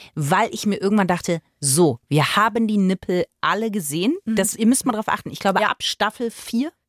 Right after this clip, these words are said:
Speaker 2: Sind die immer on?
Speaker 1: sind die immer drin. Sie hat meistens ein weißes T-Shirt an und die sind immer zu sehen. Und der Legende nach wurden da auch, also das wurde halt kalt gemacht, damit die auch so zu sehen sind.
Speaker 2: Ja, ähm,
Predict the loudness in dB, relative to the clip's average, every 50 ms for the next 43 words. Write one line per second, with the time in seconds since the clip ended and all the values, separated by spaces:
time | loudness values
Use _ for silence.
0 | _ _ _ -2 0 0 0 0 -2 -2 2 2 4 4 2 2 -2 -2 -4 -2
1 | 0 2 4 4 2 0 -4 -6 -6 _ _ 2 4 4 6 4 2 2 0 0
2 | 0 2 0 -2 -2 -2 -2 0 0 0 -2 -2 -2 -2 -2 -2 -2 -2 0 0
3 | 0 0 0 -2 -4 -6 -6 -4 -2 -2 -2 0 -2 -2 -2 -4 -6 -6 -6 -8
4 | -8 -8 -6 -6 -6 -6 -8 -10 -4 2 4 6 6 6 4 2 -2 -2 0 0
5 | 0 -2 -4 -8 -14 -18 -8 -4 0 4 4 4 4 4 2 2 2 4 4 4
6 | 4 4 4 2 2 0 -2 -4 -4 -4 -2 0 2 4 4 6 6 6 4 2
7 | 2 2 2 0 0 -2 -4 -6 -4 -4 -4 -6 -6 -8 -8 -4 -2 -2 0 0
8 | 0 0 -2 -2 -4 -4 0 2 2 2 0 -2 -4 -10 -14 _ _ -4 -2 2
9 | 2 2 2 0 -4 -4 -2 0 2 2 2 2 2 0 -2 -2 0 0 -2 -2
10 | -2 -2 -4 -4 -4 -6 -8 -6 -4 -2 -2 -2 -2 -4 -6 -6 -8 -8 -10 -12
11 | -16 _ _ _ _ -2 -2 0 -2 -4 -6 _ _ 0 0 2 2 2 0 -2